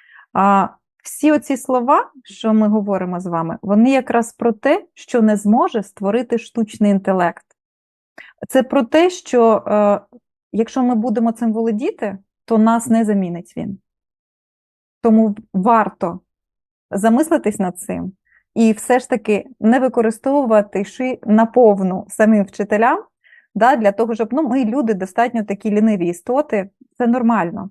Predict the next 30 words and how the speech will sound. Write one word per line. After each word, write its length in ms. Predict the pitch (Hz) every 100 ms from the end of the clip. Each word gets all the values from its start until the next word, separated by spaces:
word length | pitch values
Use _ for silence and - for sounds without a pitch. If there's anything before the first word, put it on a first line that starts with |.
| - _
Якщо 320 | 214 214 -
хтось 280 | 269 - 285
може 240 | 254 240 233
робити 320 | 220 254 262
щось 240 | 254 240
за 100 | 220
нас, 260 | 220 269 302
то 120 | 247
чогось, 520 | 233 240 254 311 - - 359
<laughs> 200 | 349 226
чого 300 | 285 285 339
ж 100 | 339
тоді 260 | 254 240
напружуватись, 800 | 285 254 294 294 226 190 190 190
власне? 340 | 196 175 - 185 - - -
Але 140 | 226
коли 180 | 285 294
ми 120 | 294
бачимо, 520 | 240 269 269 233 233
що 600 | 226 - - 240 233 226 220
там 240 | 220 220
немає 340 | 214 220 277 302
ідей, 340 | 214 175 175
що 140 | 175
там 220 | - 202 208
є 100 | 202
більш-менш 440 | 220 - 233 233
структура, 600 | - 240 226 196 185 170
суха 440 | - 269 - 214
структура, 540 | 180 - 165 - 170